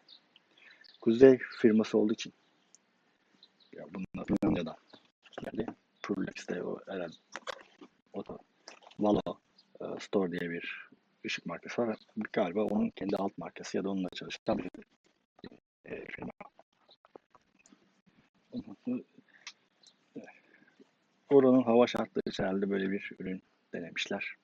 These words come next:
Ee, ama benim seçme se-, sebebim ısıtmasın değil,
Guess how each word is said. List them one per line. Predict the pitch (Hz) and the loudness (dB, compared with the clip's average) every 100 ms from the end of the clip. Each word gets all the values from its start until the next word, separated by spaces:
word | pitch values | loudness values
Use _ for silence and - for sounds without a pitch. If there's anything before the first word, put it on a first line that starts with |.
| _ _ _ _ _ _ _ _ _ _ _ - | _ _ _ _ _ _ _ _ _ _ _ -20
Ee, | - 95 90 - 78 - - - - - - - | -14 -10 -10 -12 -20 -20 -20 -20 -20 -20 -16 -4
ama | 113 110 | 2 4
benim | 113 | 4
seçme | - 107 110 | 4 -2 -4
se-, | - 95 - | -8 -10 -10
sebebim | - 92 98 - - _ _ _ _ _ - | -8 -4 -2 -2 -6 _ _ _ _ _ -16
ısıtmasın | - - 98 - 92 87 | -14 -10 -8 -8 -6 2
değil, | 120 110 107 | 2 2 -4